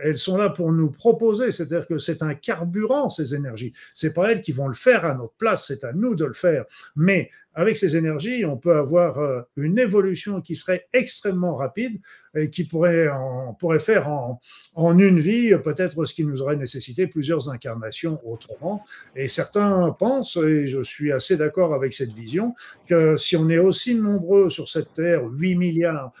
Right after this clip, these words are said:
eh bien, c'est que beaucoup d'êtres se sont réin-, choisis de se réincarner à cette époque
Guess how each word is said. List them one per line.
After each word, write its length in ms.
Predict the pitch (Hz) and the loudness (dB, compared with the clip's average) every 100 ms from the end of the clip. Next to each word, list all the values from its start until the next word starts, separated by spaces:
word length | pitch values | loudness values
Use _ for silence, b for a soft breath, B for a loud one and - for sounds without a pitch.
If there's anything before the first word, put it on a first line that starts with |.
| B B | B B
eh 100 | 139 | -8
bien, 240 | 139 156 131 | -2 -2 -2
c'est 220 | - 139 | -6 -6
que 420 | 156 147 147 131 b _ | -2 -2 -2 -6 b _
beaucoup 400 | 135 226 - 202 | 0 0 2 2
d'êtres 440 | 196 247 247 160 | 4 4 2 -6
se 160 | - 143 | -4 -8
sont 340 | - 160 139 | -6 -6 -6
réin-, 400 | 110 190 180 156 | -2 0 0 0
choisis 320 | - 175 160 | -2 -2 -2
de 60 | 160 | -4
se 80 | 143 | -8
réincarner 880 | 113 180 202 180 - 160 170 170 - | -6 -2 0 0 -2 -2 -2 -2 -4
à 100 | 127 | -12
cette 260 | 113 262 262 | -2 -2 0
époque 380 | 247 220 220 | -2 -4 -6